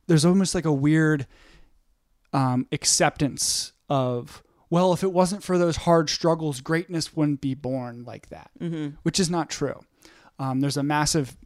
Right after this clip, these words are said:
Speaker 1: misconception about
Speaker 2: I
Speaker 1: what
Speaker 2: agree.
Speaker 1: human nature is and how things, when people say things, "That's just the way things are, that's human nature."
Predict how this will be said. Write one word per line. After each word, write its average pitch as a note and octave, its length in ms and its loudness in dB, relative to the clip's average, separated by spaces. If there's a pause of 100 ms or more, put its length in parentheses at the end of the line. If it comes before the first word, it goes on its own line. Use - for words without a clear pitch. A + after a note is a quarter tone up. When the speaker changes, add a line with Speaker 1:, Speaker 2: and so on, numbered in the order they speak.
(100)
Speaker 1:
misconception D#3 800 2
about C#3+ 160 4
Speaker 2:
I D#3+ 120 8
Speaker 1:
what D#3 80 8
Speaker 2:
agree. E3+ 180 6
Speaker 1:
human D#3+ 280 4
nature C#3+ 340 0
is E3 400 0
and C#3 280 0
how C#3+ 260 0
things, C#3 540 2
when C#3+ 120 0
people C#3+ 220 -2
say C#3 220 2
things, D#3+ 440 2
"That's D3+ 240 4
just - 260 -2
the E3 60 0
way C#3+ 220 0
things C#3 320 0
are, C#3 200 4
that's B2 280 -6
human D#3 300 4
nature." E3+ 440 -2